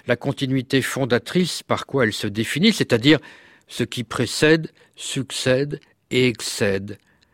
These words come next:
chacun de ses membres, c'est-à-dire ce que personne n'est en droit de s'approprier, ce dont nul individu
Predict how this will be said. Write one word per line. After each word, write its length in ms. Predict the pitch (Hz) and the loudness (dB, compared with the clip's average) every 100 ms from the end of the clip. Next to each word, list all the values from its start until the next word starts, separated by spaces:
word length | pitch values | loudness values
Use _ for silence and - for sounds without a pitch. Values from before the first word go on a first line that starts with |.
| _ - | _ -12
chacun 440 | - 107 - 117 | -6 -4 -2 -2
de 60 | 104 | -2
ses 180 | 120 | -4
membres, 440 | 98 87 85 92 - _ _ _ _ _ _ _ _ _ - | -4 -6 -8 -12 -14 _ _ _ _ _ _ _ _ _ -16
c'est-à-dire 420 | - 117 113 120 | -2 0 2 2
ce 100 | 117 | 0
que 160 | - | -2
personne 520 | 110 - 117 - 151 120 | -4 -4 -6 2 2 2
n'est 200 | 104 104 | -2 -4
en 120 | 104 | -4
droit 280 | 95 131 123 | 0 0 0
de 100 | 107 | -2
s'approprier, 880 | - 117 - 120 107 - 101 147 151 - - | 0 -2 0 -2 -2 -4 2 2 2 -6 -8
ce 140 | 127 | -4
dont 260 | 110 113 107 | 0 2 2
nul 340 | 117 151 139 | 4 4 6
individu 720 | 117 98 107 98 95 92 117 | 4 0 -4 -4 -6 -4 -6